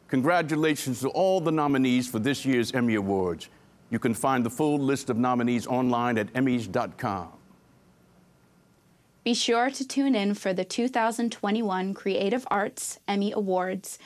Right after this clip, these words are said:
Speaker 2: airing on Saturday, September eighteenth at eight P M on F X X.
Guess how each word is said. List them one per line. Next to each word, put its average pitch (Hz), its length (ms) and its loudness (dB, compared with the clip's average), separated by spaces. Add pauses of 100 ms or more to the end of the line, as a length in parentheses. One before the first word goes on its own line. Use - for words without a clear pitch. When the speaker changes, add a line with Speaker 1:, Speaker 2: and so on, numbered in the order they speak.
(300)
Speaker 2:
airing 269 360 2
on 214 220 0
Saturday, 233 680 0
September 247 760 -2
eighteenth 226 640 0
at - 200 -4
eight 277 200 0
P 311 180 2
M 214 360 2
on 214 260 -2
F - 260 -4
X - 280 -4
X. - 420 -8